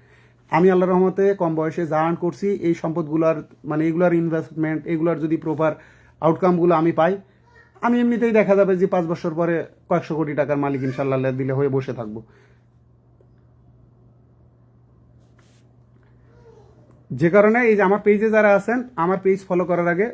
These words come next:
দুইটা ক্রা-, ক্রা-, ক্রাইটেরিয়া ফলো করবেন। ফার্স্ট ওয়ান, সেটা হচ্ছে আমি কী ধরনের মানুষ, ঠিক আছে, এটা, আর আমার পোস্টগুলোর প্রাসঙ্গিকতা, রিলেভেন্সটা কী, আমি পোস্টটা কী সংক্রান্ত লিখেছি এবং ওই পোস্টের সঙ্গে আপনার কমেন্টটা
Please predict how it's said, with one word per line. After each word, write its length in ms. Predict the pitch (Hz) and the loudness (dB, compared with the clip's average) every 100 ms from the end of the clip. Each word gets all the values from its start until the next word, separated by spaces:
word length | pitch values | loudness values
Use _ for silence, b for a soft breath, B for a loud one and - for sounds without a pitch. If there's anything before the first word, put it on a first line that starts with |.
| 165 | -4
দুইটা 260 | 165 160 | -2 -2
ক্রা-, 260 | 156 160 - | -4 -4 -2
ক্রা-, 160 | 165 151 | -4 -4
ক্রাইটেরিয়া 500 | 160 151 151 147 147 | 0 0 0 -2 -4
ফলো 220 | 139 131 | -4 -4
করবেন। 260 | 123 120 127 | -4 -6 -4
ফার্স্ট 300 | 147 151 175 | -2 -2 -2
ওয়ান, 140 | 185 | -2
সেটা 200 | 202 151 | -2 -4
হচ্ছে 180 | 147 156 | -4 -4
আমি 120 | 151 | -6
কী 160 | 151 165 | -4 -2
ধরনের 320 | 165 180 180 | 0 0 0
মানুষ, 260 | 170 180 190 - b b b b | 0 0 -2 -10 b b b b
ঠিক 120 | 208 | 2
আছে, 300 | 220 214 175 135 b b b b _ _ _ _ - | 2 0 -6 -8 b b b b _ _ _ _ -2
এটা, 280 | 180 208 214 | 2 4 4
আর 160 | 180 | 2
আমার 160 | 165 175 | 0 0
পোস্টগুলোর 460 | 190 208 190 208 208 | 2 0 0 0 0
প্রাসঙ্গিকতা, 760 | 202 170 - 190 180 147 135 143 | 0 -2 -2 -2 0 -2 -2 0
রিলেভেন্সটা 680 | 170 208 185 170 156 151 | 2 4 4 2 0 -6
কী, 160 | 131 117 - _ _ | -8 -10 -14 _ _
আমি 180 | 156 170 | -4 -4
পোস্টটা 300 | 170 170 180 | -4 -8 -6
কী 140 | 185 | -6
সংক্রান্ত 420 | 175 185 180 185 | -4 -4 -2 -2
লিখেছি 460 | 185 180 180 180 190 b b b | -2 0 -2 -2 -6 b b b
এবং 200 | 165 165 | -2 0
ওই 120 | 165 | 0
পোস্টের 360 | 170 175 170 196 | 0 -2 -4 -6
সঙ্গে 280 | 185 185 185 | -2 0 2
আপনার 260 | 175 170 | 0 -2
কমেন্টটা 600 | 165 156 165 165 165 156 | -2 -2 -2 0 0 0